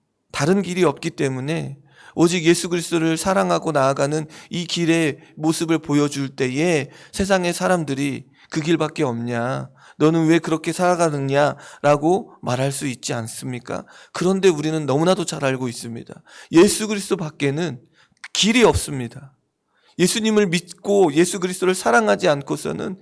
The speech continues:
이 구원의 문제가 해결되어지지 않는다는 사실을 우리는 너무나도 잘 알고 있기 때문에 미워하다라고 하는 이 말을 우리는 세상 가운데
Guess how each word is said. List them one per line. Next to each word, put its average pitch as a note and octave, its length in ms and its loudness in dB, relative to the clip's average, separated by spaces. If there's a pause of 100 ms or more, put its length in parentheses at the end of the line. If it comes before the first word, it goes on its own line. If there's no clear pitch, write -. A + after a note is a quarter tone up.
(180)
이 G3+ 100 0
구원의 F#3 460 0
문제가 C#3 520 -2 (240)
해결되어지지 A#3+ 760 4
않는다는 D3 460 2
사실을 - 500 -4 (260)
우리는 F3+ 220 2
너무나도 G3+ 420 6
잘 D#3+ 220 2
알고 D#3 260 4
있기 D3+ 200 -4
때문에 C3+ 720 -4 (360)
미워하다라고 D#3 920 0
하는 D3 320 -2 (200)
이 F#3 140 -4
말을 C#3 500 -2 (240)
우리는 D3 320 -2
세상 G3+ 460 -4
가운데 D3+ 560 0